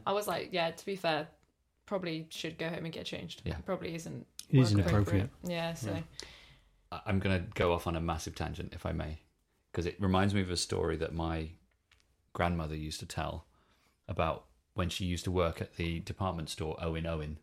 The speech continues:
Speaker 2: So this is years and years ago, like, pro-, way before I was born,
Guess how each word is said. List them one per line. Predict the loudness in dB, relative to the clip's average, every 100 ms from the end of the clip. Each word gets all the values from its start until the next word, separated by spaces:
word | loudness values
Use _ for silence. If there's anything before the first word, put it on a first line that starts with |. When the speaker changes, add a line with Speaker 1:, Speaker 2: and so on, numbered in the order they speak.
| -4
Speaker 2:
So | 0
this | 0
is | 0
years | 0 0 0 0
and | 0
years | -2 -4
ago, | -8 -10 -16 _ _ _ -20 -20 -20 -20 -20 -14
like, | -12 -12 -16 -20 _
pro-, | -2 -2 -4
way | 0 6 6
before | 6 2 0
I | 0
was | -2 -6
born, | -8 -10